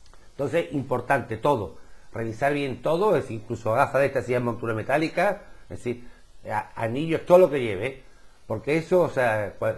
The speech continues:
llevar metal es hacer de pajarrayo, ¿no? Eh, por supuesto, cinturón, en fin, un buen repaso, ¿no? Y después tenemos un problema,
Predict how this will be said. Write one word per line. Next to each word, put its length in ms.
llevar 220
metal 440
es 360
hacer 180
de 100
pajarrayo, 520
¿no? 140
Eh, 320
por 140
supuesto, 300
cinturón, 600
en 80
fin, 240
un 120
buen 160
repaso, 420
¿no? 160
Y 500
después 300
tenemos 220
un 80
problema, 600